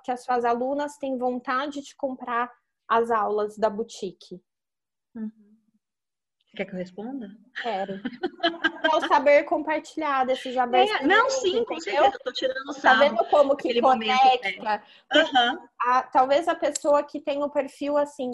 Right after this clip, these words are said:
Speaker 1: Poxa, eu quero comprar um curso que vai vir tudo mastigado de mão beijada ou que o professor
Speaker 2: Uhum.
Speaker 1: nem vai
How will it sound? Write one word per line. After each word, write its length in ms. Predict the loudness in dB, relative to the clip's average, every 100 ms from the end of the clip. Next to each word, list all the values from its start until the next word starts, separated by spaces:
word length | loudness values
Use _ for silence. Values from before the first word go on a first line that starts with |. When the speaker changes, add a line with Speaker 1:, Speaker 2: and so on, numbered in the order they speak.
| -12 _
Speaker 1:
Poxa, 500 | 2 2 0 -6 -8 -2
eu 140 | -2
quero 360 | 0 0 2 0
comprar 540 | -4 -6 -2 -2 -2 -4
um 120 | -10 -10
curso 400 | -6 -8 -8 -14
que 100 | -6
vai 160 | -4
vir 240 | -4 -8 -8 _ _ _ _ -6
tudo 420 | -4 -2 -4 -4
mastigado 680 | -4 -6 -8 -4 0 0 -2
de 100 | -4
mão 160 | -4
beijada 580 | 4 4 4 0 2 -2 2
ou 240 | 4 2
que 300 | -2 -10 -6
o 60 | -6
professor 520 | -8 -6 -6 -6 -10
Speaker 2:
Uhum. 200 | -10 -8
Speaker 1:
nem 180 | -6 -2
vai 180 | 0